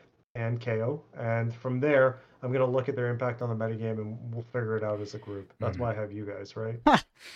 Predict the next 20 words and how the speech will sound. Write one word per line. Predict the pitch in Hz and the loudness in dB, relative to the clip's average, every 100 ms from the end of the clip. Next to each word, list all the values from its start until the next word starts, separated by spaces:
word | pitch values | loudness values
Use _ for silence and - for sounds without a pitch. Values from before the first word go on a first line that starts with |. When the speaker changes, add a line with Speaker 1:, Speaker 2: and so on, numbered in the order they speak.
| - _ - | -20 _ -6
Speaker 2:
Uh, | 113 117 117 | -2 0 4
I | 143 185 | 10 10
plan | 185 180 175 | 12 12 10
to | 147 | 8
register | 139 131 - 107 | 6 6 0 -4
K | - 80 - | -4 -8 -10
O. | - _ _ | -14 _ _
I | 98 92 | -10 -8
do. | 147 - - _ _ - | -8 -12 -14 _ _ -12
Um, | 90 82 80 | -8 -8 -8
I | 85 | -8
genuinely | 85 104 107 104 104 | -6 -2 -2 -2 -4
do | 92 101 | -4 -4
at | 101 | -4
this | 107 - | -8 -8
point. | - 107 113 - _ - - _ | -6 -6 -6 -14 _ -20 -20 _
Um, | 87 87 85 82 82 | -10 -8 -8 -10 -12
I | 107 | -12
think | - 101 | -10 -10
that, | - | -10